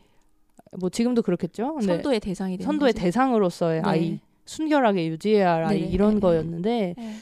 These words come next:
Speaker 1: 제가 걱정하는 부분은 뭐 그런 이-, 이거랑 반대로, 어,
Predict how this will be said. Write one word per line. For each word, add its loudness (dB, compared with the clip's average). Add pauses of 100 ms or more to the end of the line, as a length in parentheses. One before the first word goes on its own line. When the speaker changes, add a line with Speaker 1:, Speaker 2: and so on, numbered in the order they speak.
(100)
Speaker 1:
제가 0
걱정하는 0
부분은 -2
뭐 -4
그런 -2
이-, -6
이거랑 -4
반대로, -2 (1000)
어, -6